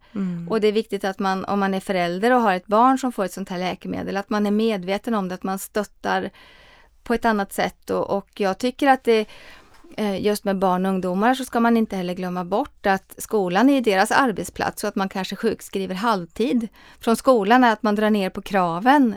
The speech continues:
Speaker 2: under en
Speaker 1: Mm.
Speaker 2: period.
Speaker 1: Just det.
Speaker 2: Eh, att man inte glömmer det, att för dem precis som vi sjukskriver vuxna måste vi tänka att det kan vara bra för barn också, att man åtminstone lindrar på kraven.
Speaker 1: Mm.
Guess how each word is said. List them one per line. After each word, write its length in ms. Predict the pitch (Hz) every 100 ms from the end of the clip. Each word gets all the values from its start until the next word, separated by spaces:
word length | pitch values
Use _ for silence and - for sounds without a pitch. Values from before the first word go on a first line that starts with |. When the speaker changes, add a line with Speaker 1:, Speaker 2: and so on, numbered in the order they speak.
| -
Speaker 2:
under 300 | 208 185 196
en 80 | 170
Speaker 1:
Mm. 140 | 165
Speaker 2:
period. 520 | 185 170 160 143 185 - - - -
Speaker 1:
Just 320 | 185 - -
det. 60 | 165
Speaker 2:
Eh, 60 | - -
att 180 | 214 -
man 160 | 214
inte 200 | 220 208
glömmer 300 | 214 202 202
det, 180 | 190 262
att 160 | 220 -
för 120 | 233
dem 400 | 180 196 247 262 - - - - _ -
precis 220 | 233 247
som 80 | 233
vi 60 | 220
sjukskriver 500 | 262 214 - 208 202
vuxna 340 | 226 - -
måste 240 | 240 262 254
vi 60 |
tänka 300 | 254 240 214
att 60 | 196
det 80 | 190
kan 220 | 190 185
vara 100 | 190
bra 380 | 190 190 180 190
för 140 | 190
barn 340 | 190 285 269
också, 260 | 190 - 185
att 180 | 175 -
man 200 | 190 190
åtminstone 420 | 190 214 - 185
lindrar 440 | 202 208 190 196
på 100 | 196
kraven. 600 | - 269 302 240 180 226 214 - - - -
Speaker 1:
Mm. 300 | 220 185